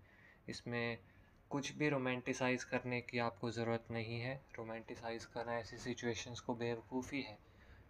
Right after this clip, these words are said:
कोई आशिकी टू के रोमांटिक सॉन्ग लगा करके मत बैठना। जैसे एक नॉर्मल इमोशनल ट्रॉमा से उभरते हैं, उसको जैसे हैंडल करते हैं, वैसे ही करना है, कोई बड़ी बात नहीं है।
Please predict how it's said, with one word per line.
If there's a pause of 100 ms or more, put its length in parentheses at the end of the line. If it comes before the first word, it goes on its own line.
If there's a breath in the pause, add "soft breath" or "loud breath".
(120)
कोई
आशिकी
टू
के
रोमांटिक
सॉन्ग
लगा
करके
मत
बैठना। (340 loud breath)
जैसे (100)
एक
नॉर्मल
इमोशनल
ट्रॉमा
से (260)
उभरते
हैं,
उसको
जैसे
हैंडल
करते
हैं, (480 soft breath)
वैसे
ही
करना
है, (280)
कोई
बड़ी
बात
नहीं
है।